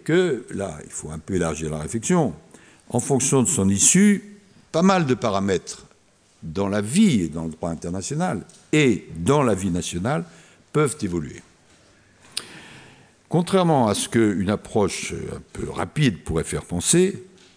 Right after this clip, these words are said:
la guerre, je m'adresse à des juristes, n'est pas l'absence de droit. Pendant longtemps, elle l'a été. Mais c'est un des acquis de la civilisation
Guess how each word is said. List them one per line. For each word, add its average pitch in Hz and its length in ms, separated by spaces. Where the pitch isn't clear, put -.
la 82 100
guerre, 143 480
je 87 140
m'adresse 80 380
à 76 40
des 76 100
juristes, 104 340
n'est 82 80
pas 107 300
l'absence 101 720
de 85 100
droit. 67 340
Pendant 131 200
longtemps, 147 340
elle 123 160
l'a 214 140
été. 78 360
Mais 139 160
c'est 180 360
un 135 140
des 107 240
acquis 127 560
de 80 480
la 82 80
civilisation 135 800